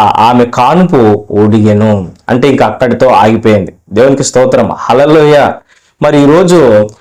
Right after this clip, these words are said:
నీవు కూడా అన్‌సాటిస్ఫైడ్ లైఫ్తో ఉన్నావా? జీవితంలో తృప్తి లేదా? జీవితంలో నీకు ఆనందం లేదా? సంతోషం లేదా? దేవుడు నిన్ను తృప్తిపరచగలడు. నీవు అడిగిన దానికంటే,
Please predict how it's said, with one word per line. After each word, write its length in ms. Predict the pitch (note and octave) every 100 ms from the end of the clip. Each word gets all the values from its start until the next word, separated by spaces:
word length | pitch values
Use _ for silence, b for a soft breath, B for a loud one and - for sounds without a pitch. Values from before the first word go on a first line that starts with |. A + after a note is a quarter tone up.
| b A2
నీవు 300 | A#2+ F3 F#3
కూడా 160 | E3+
అన్‌సాటిస్ఫైడ్ 1080 | C#3 - C3 D#3 E3+ D#3+ E3+ E3+ E3 D#3+ D3+
లైఫ్తో 400 | A#2+ B2+ C3 D3+
ఉన్నావా? 440 | C3+ B2+ A#2+ A#2 - -
జీవితంలో 560 | A2 G#2+ C3 C#3 C#3 C3+
తృప్తి 380 | - A#2 - C#3+
లేదా? 440 | C#3 C3 B2 A#2 - B B B G2
జీవితంలో 520 | G2+ C#3 C#3+ C#3 C#3
నీకు 220 | C3 A#2+
ఆనందం 500 | G#2+ A#2+ C3+ C#3 C3
లేదా? 240 | B2 A#2+
సంతోషం 640 | A#2 A#2+ A#2 B2+ C3 C3 A#2
లేదా? 320 | A2+ A2 G#2+ B B B G2+
దేవుడు 640 | G2 C3 D#3+ G3+ G#3 G3
నిన్ను 340 | F3 D3+ D3+
తృప్తిపరచగలడు. 1300 | D#3 - B2+ - C#3 A#2+ A#2 C3 A#2 A2+ A2+ A#2+ G2+ - _ _ _ _ _ b b b -
నీవు 260 | A2+ D3
అడిగిన 420 | C#3 A#2 C#3+ D#3+ E3+
దానికంటే, 840 | D#3 D3+ D3+ C#3 C3 C#3 C3 F#2